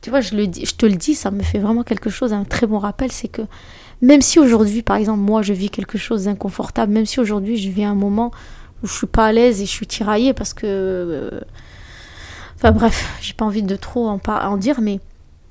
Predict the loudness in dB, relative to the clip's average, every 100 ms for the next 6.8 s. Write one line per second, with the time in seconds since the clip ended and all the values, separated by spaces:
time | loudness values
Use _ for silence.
0 | -4 -2 -2 0 0 0 -2 -2 -2 0
1 | -4 -4 -4 0 0 2 0 0 2 2
2 | 2 -2 -6 -2 0 2 4 4 4 4
3 | 4 4 4 4 0 0 -8 -4 0 0
4 | 2 0 -2 -14 -6 2 4 4 4 4
5 | 4 2 -2 -2 -14 -20 -20 -14 -4 -2
6 | 2 2 4 4 4 4 4 4